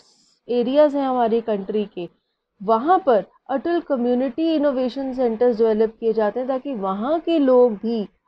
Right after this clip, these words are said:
अपनी इनोवेशंस को आगे ला सकें। Then we have Arise। Arise is an upcoming initiative to stimulate innovation and research in M S M E industry। एम एस एम ई means micro, small and middle enterprise।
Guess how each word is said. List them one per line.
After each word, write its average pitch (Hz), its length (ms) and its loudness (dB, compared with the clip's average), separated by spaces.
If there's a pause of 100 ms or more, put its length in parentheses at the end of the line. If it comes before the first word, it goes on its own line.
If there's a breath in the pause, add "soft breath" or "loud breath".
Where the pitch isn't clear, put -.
(100)
अपनी 277 360 -4
इनोवेशंस 220 760 0
को - 140 -10
आगे 185 340 -2
ला 208 200 4
सकें। - 440 -14 (1160)
Then 330 220 2
we 349 240 2
have 381 140 4 (220)
Arise। 196 440 0
Arise 262 460 0 (100)
is 294 60 -4
an 311 140 0 (100)
upcoming 277 500 -2
initiative 247 680 0 (120)
to 330 100 -2
stimulate 262 600 -2
innovation 233 580 -2
and 262 160 -4
research 226 500 -2
in 320 140 -4 (100)
M 233 200 -2
S 269 180 -2
M 247 160 -2
E 262 220 -6
industry। 190 460 -6 (680)
एम 277 180 -2
एस 339 160 2
एम 330 160 0
ई 330 80 2
means 349 300 0
micro, 240 520 0 (120)
small 233 320 0
and 330 180 2
middle 226 360 6
enterprise। 196 600 -2